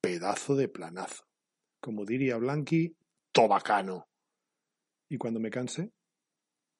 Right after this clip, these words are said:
Oye, ¿dónde teníamos el proyector de diapositivas? ¿Y todas aquellas cajas llenas de cintas de vídeo? Maruja Torres se va a Roma y dice que la memoria es un gran paracetamol.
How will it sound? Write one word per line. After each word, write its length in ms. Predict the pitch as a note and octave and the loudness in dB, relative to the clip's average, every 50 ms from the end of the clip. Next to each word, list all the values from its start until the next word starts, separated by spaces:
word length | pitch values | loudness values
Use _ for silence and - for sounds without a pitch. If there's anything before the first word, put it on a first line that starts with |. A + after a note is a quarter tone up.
| _ _ - | _ _ 2
Oye, 360 | F#3+ G3 D#3+ A#2+ G#2+ - - | 2 4 4 2 0 -4 -8
¿dónde 240 | - D3 D3+ F3 G#3+ | -2 2 4 4 4
teníamos 340 | G3+ A#3 A3+ G#3+ G#3 E3+ - | 4 4 4 4 2 2 0
el 60 | F#3+ | 0
proyector 380 | E3 F#3+ F#3 F#3 F3+ F#3 F3 E3+ | 2 4 4 4 4 2 2 2
de 60 | F3 | 2
diapositivas? 720 | F3 E3+ D#3+ F3 - F3+ E3+ D3+ G#2 F2 - - - _ _ _ _ _ _ _ _ _ _ _ _ _ _ _ _ - | 2 2 0 -2 -2 -2 -2 -2 -4 -6 -6 -14 -20 _ _ _ _ _ _ _ _ _ _ _ _ _ _ _ _ -10
¿Y 80 | C#3+ | -8
todas 320 | G#2+ - B2 B2+ B2+ - - | -4 -4 -2 -2 -2 -2 -2
aquellas 300 | B2 B2 B2+ C3 A2+ - | -2 0 0 0 0 0
cajas 280 | - B2+ - - A#2+ | -2 -2 -2 -2 -2
llenas 220 | A2+ B2 B2 A#2+ A#2 | -2 -2 -2 -2 -2
de 80 | A#2 | -2
cintas 320 | - - C3+ A#2 A#2+ A#2 A2+ | -2 -2 -4 -2 -2 -2 -2
de 60 | A2+ | 0
vídeo? 340 | A#2 C3 D3 G3 C4+ - - _ _ _ _ _ _ _ _ _ _ _ _ _ _ _ _ _ _ _ _ _ C3 | 0 0 0 -2 -2 -4 -10 _ _ _ _ _ _ _ _ _ _ _ _ _ _ _ _ _ _ _ _ _ -2
Maruja 320 | B2+ C#3+ D#3 - F#3+ F3+ | 0 0 0 0 -2 0
Torres 500 | - F3 D#3+ D3+ C#3+ C3 C#3 - - - _ _ _ _ | 2 2 2 2 2 -2 -2 -6 -14 -20 _ _ _ _
se 220 | - - - A#2 | -8 -2 0 2
va 180 | G#2+ A#2+ B2 A#2 | 2 4 4 2
a 60 | G#2+ | 2
Roma 300 | G#2+ G#2 F#2+ E2 - _ _ _ _ _ _ _ _ | 2 -2 -4 -6 -10 _ _ _ _ _ _ _ _
y 80 | C#3 | 0
dice 240 | C3 C#3 - - D#3 | 0 0 0 0 -2
que 100 | - D#3 | 0 0
la 80 | C#3 C3 | 0 0
memoria 360 | C3 B2+ B2+ B2 B2+ C3 B2 | -2 -2 0 2 2 2 0
es 120 | - - | 0 -2
un 80 | B2+ A#2 | -2 -2
gran 240 | A#2 A#2 A#2 A2 G2+ | 0 0 0 0 -2
paracetamol. 680 | - F#2+ F#2+ E2+ - - F2+ F2+ F2 E2+ E2+ E2 - | -2 -4 -6 -8 -10 -12 -12 -12 -12 -14 -14 -18 -20